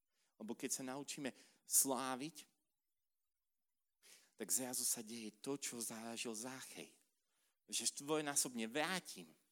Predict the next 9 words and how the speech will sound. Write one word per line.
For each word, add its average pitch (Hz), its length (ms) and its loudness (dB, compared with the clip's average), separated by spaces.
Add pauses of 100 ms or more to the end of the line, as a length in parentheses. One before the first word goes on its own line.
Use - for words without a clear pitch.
(260)
On 113 80 -4
vo-, 139 320 2 (320)
vstupuje 156 400 4
do 139 80 -2
pokánia. 151 720 -4 (320)
Tento 151 320 2
pohľad, 175 560 4
ktorý 147 320 2
dvíha, 139 720 -2